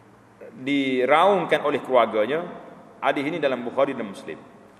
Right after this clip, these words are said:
Bila orang ni nak mati, dia pesan kepada anak-anak dia, "Kalau aku mati, mu kena melau. Mu kena meratap. Hmm, tak ada dah lah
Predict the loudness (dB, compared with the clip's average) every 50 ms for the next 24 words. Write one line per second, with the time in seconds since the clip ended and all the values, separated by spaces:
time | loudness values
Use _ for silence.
0 | -20 _ _ _ _ _ _ -12 -8 -4 2 4 6 6 6 6 4 0 -2 -4
1 | -4 -4 -6 -4 -4 -4 -4 -4 -4 -8 -12 -16 -20 -20 -20 -20 -20 -20 -20 -20
2 | -20 -20 -20 -20 -20 -16 -6 0 2 4 4 4 2 0 0 2 2 2 2 -2
3 | -2 2 2 2 2 0 -2 -8 -10 -10 -10 -6 -4 -2 -2 -2 -2 -4 -10 -16
4 | -20 -20 -20 -20 -20 -20 -20 -20 -20 -20 -8 -2 2 2 4 6 6 6 4 2
5 | 0 0 0 0 0 0 -4 -6 -6 -4 -4 -4 -4 -4 -2 0 4 4 4 4
6 | 4 0 -2 -8 -12 -14 -16 -16 -18 -18 -18 -20 -20 -20 -20 -20 -20 -20 -20 -20
7 | -20 -20 -20 -20 -16 -8 -4 -2 -2 0 0 0 0 2 4 4 2 2 2 0
8 | -2 -2 -2 -6 -6 -6 -8 -8 -8 -8 -8 -8 -10 -10 -8 -6 -4 -4 -2 -2
9 | 2 4 6 6 6 6